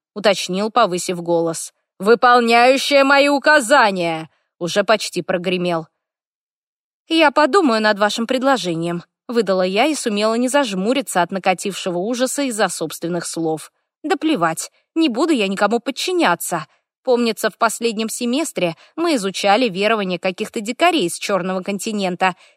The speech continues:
Кто знает, какие там обязанности у жрицы бога плодородия, родом из тёмных веков. Исторические примеры сплошь развратны».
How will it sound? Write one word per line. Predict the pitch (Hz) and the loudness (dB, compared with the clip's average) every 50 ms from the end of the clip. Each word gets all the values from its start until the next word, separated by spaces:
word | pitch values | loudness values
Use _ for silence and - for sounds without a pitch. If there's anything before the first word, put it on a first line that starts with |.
| _ | _
Кто | - - - 381 370 | -10 -4 -2 -2 0
знает, | 277 294 277 220 190 190 - | 0 2 2 2 2 0 0
какие | - 208 196 - 226 214 | -2 -4 -4 -4 -6 -2
там | 190 202 202 208 | 0 0 2 2
обязанности | 208 220 226 320 302 226 180 170 180 180 170 - - 208 | 2 2 2 2 2 2 0 -2 -4 -4 -6 -4 -4 -4
у | 208 | -2
жрицы | 208 170 202 202 226 208 - - 220 | -2 0 -2 -2 -2 -4 -4 -4 -2
бога | 196 220 214 214 214 | 0 0 0 0 -2
плодородия, | - 254 254 262 226 294 311 277 208 185 180 160 185 175 175 | -2 0 0 2 4 4 4 4 2 0 0 0 0 2 2
родом | 196 208 220 214 262 262 294 | 2 2 2 2 2 2 0
из | 285 - | -2 0
тёмных | - 254 220 214 220 214 - | 2 2 2 2 0 -2 -2
веков. | 233 262 - - - 190 175 151 - - _ _ _ _ _ _ _ | -4 -4 -4 -2 -2 -2 -2 -2 -4 -12 _ _ _ _ _ _ _
Исторические | 320 311 - - 220 190 202 214 - 233 202 - - 208 196 | -10 -2 2 4 4 4 2 0 -4 -6 -6 -6 -6 -8 -6
примеры | 170 - 202 196 185 190 208 233 220 190 | -4 -4 -4 -2 -2 0 0 2 2 0
сплошь | 180 - - - 214 208 196 - - | -2 -4 -6 -4 -4 -4 -2 -2 0
развратны». | 233 247 247 254 247 233 226 190 165 160 _ 170 165 160 156 | 2 2 2 2 0 2 2 2 2 2 _ -6 -8 -8 -8